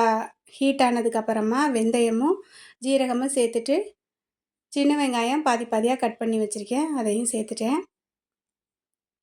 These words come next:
பூண்டு வந்து நல்லா ஒரு கைப்பிடி அளவு சேர்த்துக்கலாம். இந்த பூண்டும் வெங்காயமும் நல்லா வதங்கணும்.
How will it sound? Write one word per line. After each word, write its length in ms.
பூண்டு 320
வந்து 220
நல்லா 180
ஒரு 200
கைப்பிடி 420
அளவு 320
சேர்த்துக்கலாம். 640
இந்த 200
பூண்டும் 360
வெங்காயமும் 580
நல்லா 200
வதங்கணும். 500